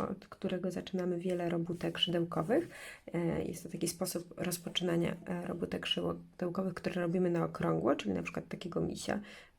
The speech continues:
gdzie robimy go na okrągło, e, lub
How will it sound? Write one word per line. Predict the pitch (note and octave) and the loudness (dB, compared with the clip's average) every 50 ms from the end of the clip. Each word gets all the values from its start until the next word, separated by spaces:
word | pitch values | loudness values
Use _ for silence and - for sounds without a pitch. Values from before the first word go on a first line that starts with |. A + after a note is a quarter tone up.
| _ - | _ -10
gdzie | - - | -8 -4
robimy | - E3+ F3 F#3 G3 F#3+ F3 | -4 -2 0 2 2 2 2
go | E3+ E3+ E3 E3+ | 2 2 0 0
na | - F3+ F#3 F#3 F3 | 0 0 0 2 0
okrągło, | E3+ E3+ - - - - - - - - - - - - - - - - - _ _ _ _ - | 0 -2 -2 -2 0 0 0 0 -2 -4 -6 -6 -14 -18 -18 -18 -20 -20 -20 _ _ _ _ -6
e, | F3 E3+ E3+ E3+ E3+ E3+ - - - - _ _ _ _ | -4 -4 -4 -4 -6 -8 -12 -14 -14 -18 _ _ _ _
lub | - - C3+ C#3 - - | 0 0 0 0 -2 -10